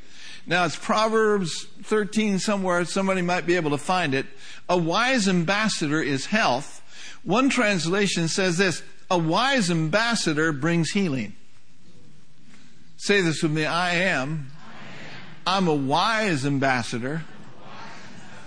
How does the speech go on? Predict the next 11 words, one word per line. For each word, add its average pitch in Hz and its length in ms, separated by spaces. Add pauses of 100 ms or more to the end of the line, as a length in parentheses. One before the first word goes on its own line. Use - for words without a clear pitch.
(600)
I 180 180
represent 175 680
Him. 160 460 (2000)
And 170 200
as 170 220
the 165 100
Lord 196 320
leads, 233 800 (1400)
I 151 160
bring 151 260
healing 139 640